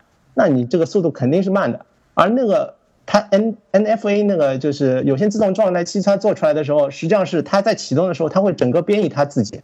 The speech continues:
然后根据它的不同的节点嘛，就是说你一个路由到这儿，它只 match 的时间是常数级的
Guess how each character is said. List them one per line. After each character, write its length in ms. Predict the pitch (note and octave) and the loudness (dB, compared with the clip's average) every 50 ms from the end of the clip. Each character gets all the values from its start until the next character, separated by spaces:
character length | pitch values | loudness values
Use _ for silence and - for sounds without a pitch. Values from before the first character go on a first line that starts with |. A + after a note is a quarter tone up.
| _ _ _ _ _ _ _ | _ _ _ _ _ _ _
然 120 | C3+ C3+ | 2 2
后 80 | D3 D#3 | 2 0
根 280 | C#3 - - - G3+ | -2 -4 -2 0 0
据 100 | F3 F#3 | 0 0
它 160 | D3+ - - F3 | 0 0 0 0
的 100 | F#3 - | 0 0
不 200 | - - A3 G3+ | 0 0 0 0
同 280 | - - - B2 C3+ | 0 -2 -2 0 2
的 260 | D3 D#3+ - - - - _ _ _ _ _ - - - _ _ _ _ _ _ | 2 0 0 -2 -6 -12 _ _ _ _ _ -20 -20 -20 _ _ _ _ _ _
节 280 | - - C3+ C#3+ D#3+ | 0 2 2 2 2
点 260 | F#3 F3+ D3+ A2+ G2 - | 2 0 -2 -2 -4 -2
嘛， 300 | - A2+ A2+ - - - | 0 0 0 -2 -6 -6
就 140 | - D3 C#3 | -4 -2 0
是 20 | |
说 120 | D#3+ E3 E3 | 2 2 2
你 140 | C#3 B2 | 0 0
一 60 | C3+ E3+ | 0 0
个 120 | G3+ A3 | 0 0
路 140 | G#3 F#3 D3 | 2 0 0
由 100 | C#3+ - | 0 0
到 180 | - F3 C#3 | 0 0 0
这 100 | B2+ - | 0 0
儿， 140 | D3 A#2+ G#2 - | -2 -2 -4 -4
它 180 | - - F3 D#3 | -4 -2 -2 -2
只 260 | - - - C3+ A#2+ | -4 -2 0 0 2
match 340 | A#2+ C#3+ F3 G3 F#3+ - - | 2 2 0 -2 -4 -2 -2
的 120 | D3+ C3+ | -2 -2
时 180 | - - C#3 C3 | 0 -2 -2 0
间 180 | D#3+ F3 F#3 | 0 0 0
是 140 | - - D#3+ | 0 -2 -4
常 320 | - - - A2 A2+ C#3+ | -2 0 0 0 0 0
数 180 | C#3 - G#3+ C#3+ | 0 0 0 0
级 160 | C#3 - A2 G2 | -2 -4 -8 -8
的 140 | F#2+ - | -10 -12